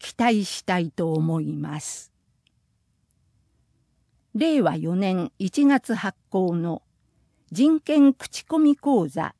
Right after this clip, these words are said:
二十三の内容を過失修正し、再掲載しています。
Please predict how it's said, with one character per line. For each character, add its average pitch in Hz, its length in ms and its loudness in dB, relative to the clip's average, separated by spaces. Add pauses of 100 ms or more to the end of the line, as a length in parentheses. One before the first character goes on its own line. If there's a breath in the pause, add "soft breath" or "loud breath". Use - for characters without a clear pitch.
二 285 200 4
十 151 260 -4
三 220 380 2
の 196 120 0
内 190 360 -2
容 180 120 -2
を 165 380 -2 (420)
過 202 160 -2
失 - 600 -8
修 269 280 2
正 220 360 0
し、 196 280 -8 (320)
再 254 380 -2
掲 254 240 2
載 156 380 -10
し - 160 -12
て 180 100 -6
い 156 240 -6
ま 143 240 -10
す。 - 300 -16